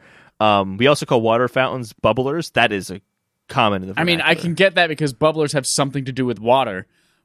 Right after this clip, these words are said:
Speaker 2: But how the fuck is a cabinet a milkshake?
Speaker 1: Let's look it up. I actually don't know.
Speaker 2: That's insane. Like, there is nothing between,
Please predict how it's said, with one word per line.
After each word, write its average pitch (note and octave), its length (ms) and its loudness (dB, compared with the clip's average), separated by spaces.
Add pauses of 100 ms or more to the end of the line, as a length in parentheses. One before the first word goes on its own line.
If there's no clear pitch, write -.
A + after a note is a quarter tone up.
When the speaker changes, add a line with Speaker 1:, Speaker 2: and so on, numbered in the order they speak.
(120)
Speaker 2:
But F#3+ 160 6
how G3 220 4
the A3 120 -4
fuck A3 360 0
is F3+ 100 2
a E3+ 80 2
cabinet F3 640 2
a D3 100 4
milkshake? D#3+ 840 -2 (480)
Speaker 1:
Let's E3+ 180 -8
look D#4 100 -8
it B3 120 -2
up. - 140 0
I B2+ 120 0
actually F3+ 300 -6
don't C#3 240 -2
know. A#2+ 400 -12 (800)
Speaker 2:
That's A3 320 0
insane. G3 1000 2
Like, D#3+ 260 2
there G#3 260 4
is F3 180 0
nothing F#3+ 800 2
between, C#3+ 580 -4